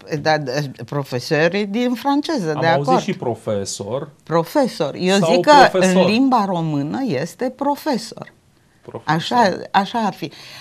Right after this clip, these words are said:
Speaker 1: Aici avem o, uh, urmare a, uh, accentului din limba latină. În limba latină accentul nu cade niciodată pe ultima silabă, de, exceptând, uh, sil-,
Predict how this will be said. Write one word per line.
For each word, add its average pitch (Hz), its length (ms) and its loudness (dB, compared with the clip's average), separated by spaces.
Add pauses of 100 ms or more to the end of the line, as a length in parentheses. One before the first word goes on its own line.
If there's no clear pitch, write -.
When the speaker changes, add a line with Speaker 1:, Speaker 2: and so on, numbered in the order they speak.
(180)
Speaker 1:
Aici 214 400 6
avem 233 360 2
o, 220 480 0
uh, 156 920 -2 (520)
urmare 208 1040 0 (180)
a, 170 540 -2 (280)
uh, 160 280 -2
accentului 226 720 -2
din 202 240 -4
limba 202 340 0
latină. 139 600 -6 (400)
În 190 220 -4
limba 240 260 2
latină 202 360 -2
accentul 214 440 -6
nu 214 80 -4
cade 202 280 -6
niciodată 180 600 -6
pe 170 360 -6 (120)
ultima 156 500 -6
silabă, 123 680 -4
de, 151 180 -8 (260)
exceptând, 180 680 -4
uh, 185 1000 -4 (100)
sil-, 156 220 -4